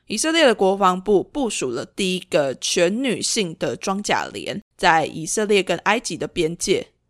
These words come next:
不过报道里面也特别强调了这个边界的部分啊，它不是那种在战争中的边界，或者是需要深入敌阵线的地方。不过这个连的编制呢，就将成为以色列的军队中的一个永久编制。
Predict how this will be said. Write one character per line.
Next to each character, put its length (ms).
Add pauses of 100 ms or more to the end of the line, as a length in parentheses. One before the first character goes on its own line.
(220)
不 80
过 100
报 140
道 140
里 140
面 160
也 120
特 140
别 140
强 240
调 220
了 200
这 100
个 80
边 280
界 200
的 120
部 240
分 300
啊， 260 (180)
它 100
不 140
是 220
那 120
种 340
在 340
战 300
争 220
中 260
的 120
边 300
界， 320
或 140
者 120
是 320
需 200
要 180
深 360
入 180
敌 260
阵 240
线 220
的 100
地 260
方。 360 (380)
不 80
过 160
这 140
个 280
连 320
的 100
编 340
制 280
呢， 300
就 180
将 280
成 200
为 100
以 120
色 160
列 180
的 100
军 340
队 240
中 420
的 160
一 80
个 200
永 240
久 280
编 260
制。 340